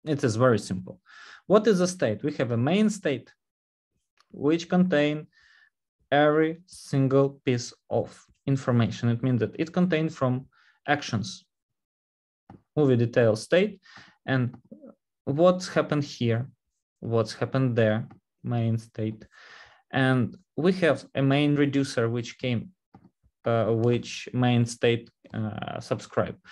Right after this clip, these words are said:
So it means that every time something happened, we, uh, the, the main reducer called with different actions, state and, uh, action and state.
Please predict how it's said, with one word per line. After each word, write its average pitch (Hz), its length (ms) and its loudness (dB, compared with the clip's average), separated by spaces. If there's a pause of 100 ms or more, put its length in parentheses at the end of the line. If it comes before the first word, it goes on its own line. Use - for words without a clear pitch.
(220)
So 175 160 2
it 170 120 2
means 127 180 4
that 113 140 0
every 220 220 2
time 165 560 -2
something 180 400 -2
happened, 143 520 -2 (380)
we, 160 380 0
uh, 127 320 -2
the, 120 240 2
the 139 100 2
main 170 220 4
reducer 175 400 0
called 139 480 -2 (760)
with 135 360 2 (200)
different 160 380 -2
actions, - 560 -2 (960)
state 170 540 0 (280)
and, 127 420 0
uh, 80 220 0
action 151 360 0
and 139 160 0
state. 107 380 -4